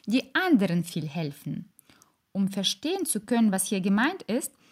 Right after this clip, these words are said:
stellt euch folgende Situation vor. Wenn ihr einem kranken Menschen helft, wenn ihr die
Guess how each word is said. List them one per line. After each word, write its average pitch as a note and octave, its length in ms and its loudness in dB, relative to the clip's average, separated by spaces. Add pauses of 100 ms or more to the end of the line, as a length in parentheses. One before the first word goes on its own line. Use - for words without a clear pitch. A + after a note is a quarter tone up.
(140)
stellt C#4+ 480 -4 (200)
euch A3 280 0
folgende B3 380 4
Situation F3+ 760 -2
vor. - 260 -10 (360)
Wenn C4 180 -2 (340)
ihr E4 320 -2
einem A#3 300 4
kranken G#3+ 440 2
Menschen F3+ 380 0
helft, - 360 -10 (480)
wenn A3 260 2
ihr B3+ 260 4
die A#3 360 0